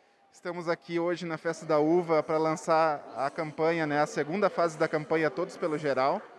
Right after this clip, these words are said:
É uma campanha muito importante do Hospital Geral, ela teve a primeira fase.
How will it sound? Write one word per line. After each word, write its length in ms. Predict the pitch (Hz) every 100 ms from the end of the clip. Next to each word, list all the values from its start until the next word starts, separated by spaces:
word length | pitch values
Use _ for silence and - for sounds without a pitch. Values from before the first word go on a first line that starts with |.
| - - - - -
É 160 | 139 143
uma 160 | 151 151
campanha 360 | 160 160 170
muito 380 | 170 170 240 220
importante 460 | 190 175 175 170 -
do 60 |
Hospital 300 | 160 - 156 151
Geral, 300 | 147 151 180
ela 100 | 165
teve 200 | 175 165
a 40 |
primeira 360 | 170 151 156 151
fase. 520 | - 151 180 180